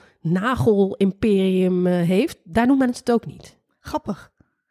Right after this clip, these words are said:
Speaker 1: Maar misschien
Speaker 2: Ja.
Speaker 1: zitten ze daar heel dicht op elkaar... Waardoor je dat dan niet doet. Maar, eh, ik denk dat het te maken heeft met dat je aan iemands hoofd zit en dat dat
Speaker 2: Ja.
Speaker 1: zo personal is,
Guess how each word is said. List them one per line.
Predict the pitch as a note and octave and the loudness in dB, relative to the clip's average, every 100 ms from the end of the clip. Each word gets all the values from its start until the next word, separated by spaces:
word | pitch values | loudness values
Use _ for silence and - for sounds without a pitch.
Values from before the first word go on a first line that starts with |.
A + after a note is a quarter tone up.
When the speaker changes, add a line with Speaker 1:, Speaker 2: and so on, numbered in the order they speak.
| _ _ - | _ _ -4
Speaker 1:
Maar | A3+ | -2
misschien | - | 2
Speaker 2:
Ja. | C#4+ | 2
Speaker 1:
zitten | D4 C4 | 2 0
ze | |
daar | C4 C4 | 2 2
heel | C4 | 2
dicht | A#3+ B3 | 0 -2
op | A#3+ | -2
elkaar... | G3+ - C4 A#3 C#4 - _ _ _ _ _ _ | -6 -4 -4 -4 -6 -10 _ _ _ _ _ _
Waardoor | - A3 A3 | -2 2 4
je | |
dat | G#3+ G#3 | 2 -2
dan | G#3+ | 0
niet | G#3 F#3 | 0 2
doet. | B3 D4 | -2 -4
Maar, | - A#3+ - | -4 -6 -6
eh, | - - - _ _ | -18 -18 -20 _ _
ik | A3+ C#4+ | -8 0
denk | F4 D4+ | 2 4
dat | |
het | D4+ | 4
te | C#4+ | 2
maken | C4 C4+ C4 | 0 0 0
heeft | C4 | 0
met | B3+ | 2
dat | A#3+ | 0
je | A#3 | 0
aan | A#3 | -2
iemands | B3 A3+ G3+ | 0 -2 0
hoofd | D#3 C4 B3 - | 2 2 0 -4
zit | F#3+ D#4 - | -2 -2 -2
en | |
dat | A3 G#3+ | -2 0
dat | |
Speaker 2:
Ja. | G3+ | 0
Speaker 1:
zo | G#3+ C4+ | 2 2
personal | - C4+ C#4 C#4+ C#4 | 2 0 0 2 2
is, | C#4 G#4+ - - | 2 0 -4 -10